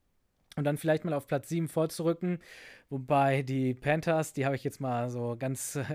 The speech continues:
<laughs> ähm, ganz selbstbewusst hier jetzt einfach mit reingeschmissen als N F C South-Sieger, die müssen natürlich auch erst noch an den Bucks vorbeikommen.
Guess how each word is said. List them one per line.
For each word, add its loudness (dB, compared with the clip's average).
<laughs> -10
ähm, -4
ganz -2
selbstbewusst 0
hier 4
jetzt 0
einfach -4
mit -2
reingeschmissen 0
als -2
N -4
F -4
C -4
South-Sieger, -2
die -2
müssen 0
natürlich 0
auch -4
erst -6
noch -2
an -6
den -4
Bucks -4
vorbeikommen. -4